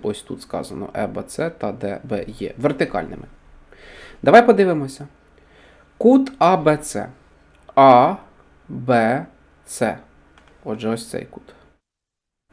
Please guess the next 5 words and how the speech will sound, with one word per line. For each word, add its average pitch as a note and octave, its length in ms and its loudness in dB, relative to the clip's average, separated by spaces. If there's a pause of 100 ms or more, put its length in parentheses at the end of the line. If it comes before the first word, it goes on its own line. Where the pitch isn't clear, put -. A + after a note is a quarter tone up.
(480)
І D3+ 100 0
кут C3 500 -4 (320)
Д A#2+ 540 0 (360)
Б A#2+ 440 0 (260)
Є. A2 340 -10